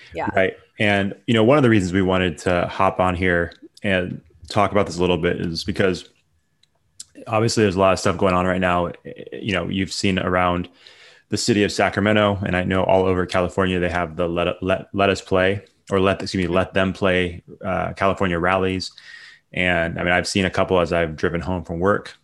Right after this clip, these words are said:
Speaker 2: over the last couple of weeks, and coaches that we're familiar with and that have been guests on this podcast and have been huge supporters of the Combine. Um,
Speaker 1: Mm-hmm.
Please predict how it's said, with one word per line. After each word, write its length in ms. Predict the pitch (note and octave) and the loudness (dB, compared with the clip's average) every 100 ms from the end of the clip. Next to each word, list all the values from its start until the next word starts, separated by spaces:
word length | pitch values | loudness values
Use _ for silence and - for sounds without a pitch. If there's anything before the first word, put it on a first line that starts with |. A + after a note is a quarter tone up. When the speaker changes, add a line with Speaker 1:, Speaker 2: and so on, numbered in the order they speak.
| - G2+ | -10 -4
Speaker 2:
over 120 | G2 | 0
the 80 | F#2+ | 2
last 220 | F#2+ - | 0 0
couple 160 | G2 | -2
of 20 | F#2+ | -2
weeks, 400 | G2+ G#2 - - | -4 -6 -12 -10
and 460 | F#2 E2+ E2+ E2 - - | -8 -6 -6 -8 -14 -6
coaches 380 | - G#2+ G2+ F2 | 0 0 0 -2
that 220 | E2 F#2 | -2 -2
we're 180 | F#2 G2 | 0 2
familiar 380 | - F#2+ F#2+ F#2+ | 2 0 2 2
with 180 | F#2+ | 2
and 100 | F#2 | 0
that 60 | F2 | -2
have 80 | D#2+ | -2
been 140 | E2+ | -4
guests 280 | E2 F2 - | -2 -2 -2
on 80 | F2 | -4
this 140 | E2+ | -4
podcast 600 | - F#2+ F#2+ G2+ F#2+ F#2 | -2 0 0 0 0 -2
and 80 | F2+ | -4
have 340 | E2+ D#2 - F2+ | -6 -8 -10 -4
been 280 | F#2 E2+ - | -4 -4 -6
huge 280 | - G2 - | -4 -4 -4
supporters 360 | F#2+ F#2+ F#2 | -2 0 0
of 60 | F2 | -4
the 80 | E2 | -6
Combine. 500 | - F2+ F#2 F#2+ F#2+ - - - - - | -2 0 2 0 -2 -10 -20 -20 -20 -6
Um, 100 | G2 | 0
Speaker 1:
Mm-hmm. 480 | F2+ E2+ E2 - | 2 2 -2 -6